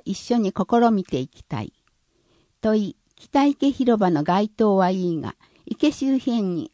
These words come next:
多く設置すると生態系に影響が出るので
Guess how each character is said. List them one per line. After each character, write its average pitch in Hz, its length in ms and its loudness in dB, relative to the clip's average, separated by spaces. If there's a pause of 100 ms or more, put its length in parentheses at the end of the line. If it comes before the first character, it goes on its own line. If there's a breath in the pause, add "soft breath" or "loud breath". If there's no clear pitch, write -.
多 277 160 6
く - 140 -8
設 - 300 -2
置 196 100 -8
す - 160 -4
る 175 120 0
と - 260 -4
生 285 280 0
態 247 260 0
系 202 260 0
に 185 200 0
影 214 180 0
響 214 280 2
が 185 140 2
出 175 160 0
る 165 120 -2
の 139 160 -2
で - 180 -4